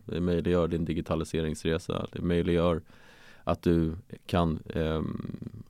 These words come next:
ha, ha en säker miljö och en säker data. Eh, möjliggör att du kan stoppa attacker och förövare.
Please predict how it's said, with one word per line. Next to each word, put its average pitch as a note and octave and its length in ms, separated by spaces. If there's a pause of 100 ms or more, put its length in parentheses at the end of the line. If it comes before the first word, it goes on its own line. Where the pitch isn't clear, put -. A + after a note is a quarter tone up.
(340)
ha, F2+ 340
ha F2+ 240
en E2+ 80
säker D#2+ 420
miljö E2 460
och - 120
en F2+ 60
säker D#2 360
data. E2+ 420 (800)
Eh, - 160
möjliggör F2 380
att E2 80
du E2 80
kan E2+ 140
stoppa E2+ 480 (120)
attacker - 460
och E2+ 80
förövare. E2+ 420